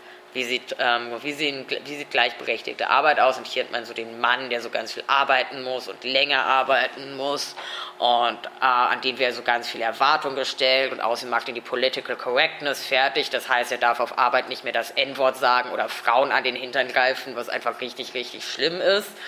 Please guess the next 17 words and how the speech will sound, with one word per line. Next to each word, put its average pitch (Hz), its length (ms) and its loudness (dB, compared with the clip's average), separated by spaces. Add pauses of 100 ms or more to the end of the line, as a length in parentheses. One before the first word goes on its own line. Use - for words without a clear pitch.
(420)
Und, 131 400 2
äh, - 40 4
außerdem 131 640 4
schwebt 123 520 -4
so 120 160 -8
das 113 300 -4
Damoklesschwert 117 960 -2
des - 180 -8
Todes 123 480 -4
über 110 240 -2
seinem 110 360 -2
Kopf. - 340 2 (640)
Hier 220 340 6
haben 180 300 4
wir 127 140 2 (180)
die - 80 -10
Frau, 165 920 6